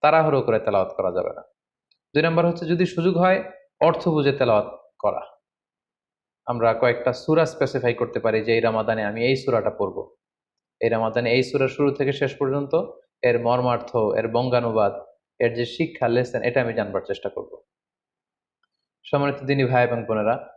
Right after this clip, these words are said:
কোরআন হচ্ছে এমন একটি কিতাব, যারাই এই কোরআনের সাথে সম্পর্ক জুড়ে দিয়েছে, যারাই এই কোরআনকে হৃদয়ে ধারণ করেছে, তারাই সম্মানিত হয়েছে। একটু খেয়াল করে দেখুন, সাইয়েদনা জিবরিল আলাইহিস সালাম, উনি কোরআন নিয়ে আসমান থেকে পৃথিবীতে নেমেছিলেন।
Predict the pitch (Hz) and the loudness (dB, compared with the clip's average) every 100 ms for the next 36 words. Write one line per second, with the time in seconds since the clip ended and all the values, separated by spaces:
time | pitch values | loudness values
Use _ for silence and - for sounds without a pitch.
0 | - 143 139 156 160 160 135 147 156 - | -2 2 2 2 -2 0 0 0 -2 -4
1 | 143 135 120 117 120 135 135 165 190 165 | -2 0 2 2 2 4 6 4 4 0
2 | 160 160 151 151 147 143 - 139 147 143 | 0 0 0 0 -2 -2 -2 -2 -2 -2
3 | 143 147 147 147 143 156 196 - - _ | 0 2 2 4 2 2 -2 -4 -20 _
4 | _ _ - 120 123 139 151 135 143 131 | _ _ -6 2 6 6 4 2 2 0
5 | 131 135 131 127 127 123 123 131 135 139 | 2 2 2 6 6 4 2 0 0 0
6 | 135 151 185 - 131 117 - 110 98 92 | 0 0 -2 0 2 2 2 -6 -6 -6
7 | - 98 - - _ _ _ _ _ _ | -8 -8 -10 -18 _ _ _ _ _ _
8 | - 139 156 160 160 165 147 135 160 190 | -8 -2 2 2 4 4 4 2 0 -4
9 | - _ - 139 147 147 127 139 156 170 | -6 _ -2 0 2 0 0 0 2 4
10 | 151 135 143 147 143 127 123 131 135 147 | 4 4 2 2 0 0 0 -2 -2 2
11 | 147 156 156 151 131 - - 139 131 135 | 2 2 2 0 0 -2 -4 -2 -2 0
12 | 135 135 135 120 117 113 107 - 120 | -2 -2 0 0 0 0 -2 -4 -8